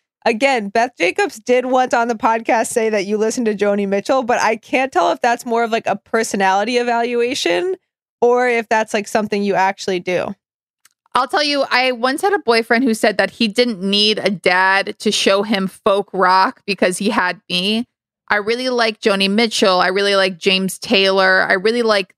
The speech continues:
Speaker 2: the Eagles. I really like Steely Dan. I really like the band. I, it is not me trying to be cool. It literally is comfort music to me.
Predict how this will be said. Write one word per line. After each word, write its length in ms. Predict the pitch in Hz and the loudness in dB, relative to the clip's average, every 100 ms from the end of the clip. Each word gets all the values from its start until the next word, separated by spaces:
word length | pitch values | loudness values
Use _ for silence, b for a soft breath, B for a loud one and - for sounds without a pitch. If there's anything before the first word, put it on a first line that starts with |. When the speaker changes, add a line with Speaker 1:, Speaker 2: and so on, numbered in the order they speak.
| 202 | -6
Speaker 2:
the 200 | 185 233 | -2 0
Eagles. 640 | 233 214 208 196 196 - | 0 0 2 0 0 -2
I 120 | 175 | -4
really 280 | 185 202 196 | 0 0 0
like 240 | 185 180 | 0 -2
Steely 460 | - - 180 175 180 | -8 -2 0 0 0
Dan. 580 | 233 247 247 247 240 247 _ _ _ - | 0 2 2 2 0 -4 _ _ _ -2
I 40 | |
really 180 | 214 269 | 0 0
like 180 | 247 220 - | 0 -2 0
the 80 | 185 | -2
band. 840 | 165 202 214 214 208 208 202 196 - - | 2 2 4 2 2 0 -2 -4 -6 -4
I, 300 | 214 208 - | -2 -2 -2
it 180 | 226 220 | -2 0
is 220 | 226 190 | 0 -2
not 280 | 208 208 254 | 0 0 0
me 140 | 254 226 | -4 -4
trying 240 | 233 208 | 0 0
to 60 | 196 | 0
be 120 | 190 | -4
cool. 460 | - 202 190 190 | -2 2 4 4
It 140 | - 202 | 0 -4
literally 460 | 190 220 247 262 | -2 0 2 2
is 120 | 226 - | 0 -4
comfort 560 | - 208 202 202 165 | -4 -4 -2 0 0
music 380 | 170 175 - - | -2 -4 -2 -4
to 100 | - | -4
me. 380 | 156 - - 214 | -2 -2 -4 -6